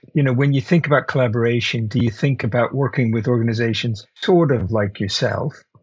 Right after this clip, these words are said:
You kind of know how they work 'cause they look a lot like you. Or do you reach out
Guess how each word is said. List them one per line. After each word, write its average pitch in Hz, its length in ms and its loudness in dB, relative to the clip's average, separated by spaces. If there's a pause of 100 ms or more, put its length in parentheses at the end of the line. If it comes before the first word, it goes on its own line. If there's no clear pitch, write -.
You 156 140 2
kind 170 240 2
of 160 80 4
know 139 220 2
how 127 160 0
they 113 180 -2
work 113 380 -2
'cause 107 220 -2
they 117 280 0 (340)
look 151 220 2
a 123 40 2
lot 110 260 -2
like 104 260 -4
you. 104 320 -2 (300)
Or 147 120 4
do 135 80 4
you 139 140 4
reach 147 320 2
out 131 300 2